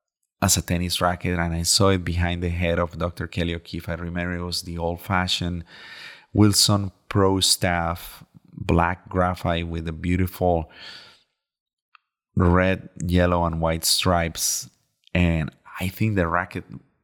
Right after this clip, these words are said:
was broken. He had broken the frame, but he had hanging on a nail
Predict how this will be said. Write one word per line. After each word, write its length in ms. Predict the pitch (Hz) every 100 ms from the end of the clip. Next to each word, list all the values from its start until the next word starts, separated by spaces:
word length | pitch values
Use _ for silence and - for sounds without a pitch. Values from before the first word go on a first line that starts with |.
| _ -
was 240 | 87 80
broken. 560 | - 87 82 - 76 - - 69 -
He 220 | 85 85
had 220 | 87 78
broken 300 | 85 85 95
the 80 | 85
frame, 360 | - 87 87
but 160 | 85 82
he 140 | 82 82
had 180 | 82 - _ _ _ - _
hanging 420 | - 98 92 90
on 140 | 87
a 80 | 82
nail 460 | 80 87 82 85